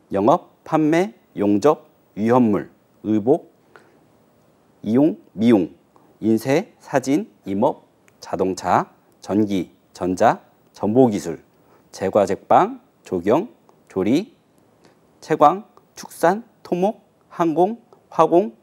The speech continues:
환경, 회계까지 다양한 분야에서 자격증을 취득하실 수 있고요. 여기에서 취득 가능한 총 자격증 개수가 백팔십육 종목이나 됩니다.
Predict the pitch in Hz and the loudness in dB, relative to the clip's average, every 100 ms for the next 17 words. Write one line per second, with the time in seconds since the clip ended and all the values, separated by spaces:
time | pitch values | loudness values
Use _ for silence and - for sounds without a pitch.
0 | _ - 165 160 160 208 - _ - 175 | _ -12 -6 0 0 0 -6 _ -10 -6
1 | 175 - 107 143 123 - - _ - 101 | -4 -2 0 0 -2 -6 -20 _ -6 0
2 | 151 170 120 104 95 85 82 80 82 - | 4 4 2 -2 -6 -6 -8 -10 -10 -8
3 | 87 85 156 127 123 120 110 117 - - | -10 -10 -12 -14 -10 -10 -10 -10 -12 -4
4 | 113 127 - _ _ - _ _ 95 131 | -2 -2 -6 _ _ -20 _ _ -2 0
5 | 139 127 139 196 - 143 135 - 101 101 | 0 2 0 -2 -8 -6 -6 -4 -4 0
6 | 117 135 _ _ - 165 - 104 101 104 | -2 -2 _ _ -6 -6 -4 -6 -6 -8
7 | 101 127 - 85 - 95 135 190 _ _ | -6 -8 -10 -14 -8 -2 -2 -2 _ _
8 | - - - - 151 170 - - 101 - | -10 -10 -8 -8 -6 -8 -10 -10 -10 -8
9 | - 117 98 71 71 - - 92 170 165 | -4 -2 -4 -6 -12 -14 -12 -8 -4 -6